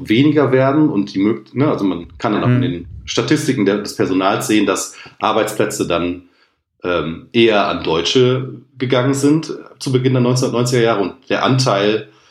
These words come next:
Speaker 1: von, äh, migrantischen Arbeitskräften, wenn man so will, massiv nachgelassen hat. In dem Moment steigt dann auch die Zahl der Selbstständigen. Ne, es gibt ja verschiedene Modelle, die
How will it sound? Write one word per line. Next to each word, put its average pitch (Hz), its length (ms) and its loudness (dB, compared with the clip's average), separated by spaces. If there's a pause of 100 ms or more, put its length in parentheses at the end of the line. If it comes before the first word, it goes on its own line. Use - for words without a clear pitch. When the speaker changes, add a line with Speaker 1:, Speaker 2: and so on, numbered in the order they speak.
(200)
Speaker 1:
von, 87 580 -2
äh, 80 360 -2 (560)
migrantischen 92 640 -2
Arbeitskräften, 127 1000 0
wenn 127 80 -2
man 123 140 0
so 117 140 0
will, 120 340 4
massiv 151 640 -2
nachgelassen 123 1000 0
hat. - 240 -2 (580)
In - 120 -6
dem 107 120 2
Moment 120 260 2
steigt 127 280 0
dann 123 320 0
auch 117 220 -2
die 127 140 -8
Zahl 120 320 0
der 117 120 2
Selbstständigen. 92 760 -2 (160)
Ne, 131 80 2
es 131 140 2
gibt - 100 -8
ja 92 140 2
verschiedene 107 340 -2
Modelle, 123 400 2
die 104 340 0